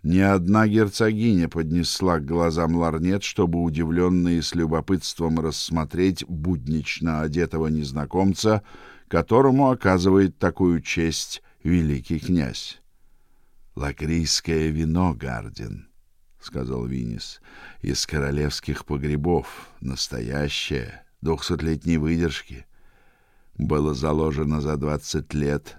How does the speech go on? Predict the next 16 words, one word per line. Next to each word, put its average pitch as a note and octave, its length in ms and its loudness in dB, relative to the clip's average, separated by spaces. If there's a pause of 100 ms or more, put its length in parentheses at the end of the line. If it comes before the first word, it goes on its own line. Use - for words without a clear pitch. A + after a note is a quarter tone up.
до D2 220 -2
Зионского D2 720 -2
бунта". F2+ 560 0 (460)
"Истинно D2 880 0
королевский B1+ 760 -4
напиток", — - 720 -10 (240)
согласился C#2+ 800 -4
Гардин D#2+ 580 0 (560)
и A2 100 4
поднял D2 540 -2
бокал. D2+ 520 -6 (1400)
"За - 240 -2
Леопольда F#2 800 6
Первого, D2 720 2 (300)
короля C#2 760 -2 (300)
Анакреона". D#2+ 840 2